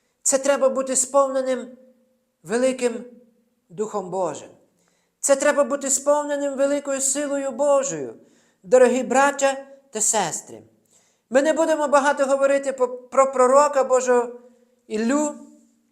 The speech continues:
але скажемо такі ключові слова. Ми читаємо потім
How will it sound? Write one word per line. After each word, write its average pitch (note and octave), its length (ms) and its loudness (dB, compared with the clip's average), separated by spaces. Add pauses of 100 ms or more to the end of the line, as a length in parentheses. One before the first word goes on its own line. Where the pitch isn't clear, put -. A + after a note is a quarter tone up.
(160)
але B3+ 240 6
скажемо C4 460 0
такі B3+ 500 -6 (480)
ключові B3+ 1040 -4 (520)
слова. C#3+ 680 -6 (1400)
Ми G3+ 120 0
читаємо D4+ 680 2
потім C#4 600 -6